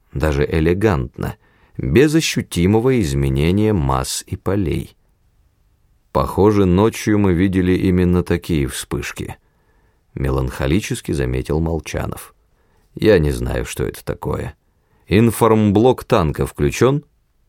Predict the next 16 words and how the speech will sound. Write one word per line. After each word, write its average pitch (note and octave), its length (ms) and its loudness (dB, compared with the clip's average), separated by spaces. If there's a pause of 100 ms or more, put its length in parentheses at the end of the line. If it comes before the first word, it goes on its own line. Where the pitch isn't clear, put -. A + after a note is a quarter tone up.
(360)
«Конечно». F2+ 600 -2 (1080)
«Пробило D3 520 4
защиту?» C#3+ 600 -2 (680)
поинтересовался D2 960 0
Диего C2+ 400 0
Вирт. A#1+ 420 -6 (1080)
«Не D2 280 0
то C#3+ 160 2
чтобы A2+ 360 0
пробило», F#2+ 840 0 (800)
туманно F#2 640 0
ответил B1+ 440 -4
Грехов. - 640 -8 (1200)
«Так», - 340 -4 (720)
произнёс D#2 580 0
Сташевский. - 840 -8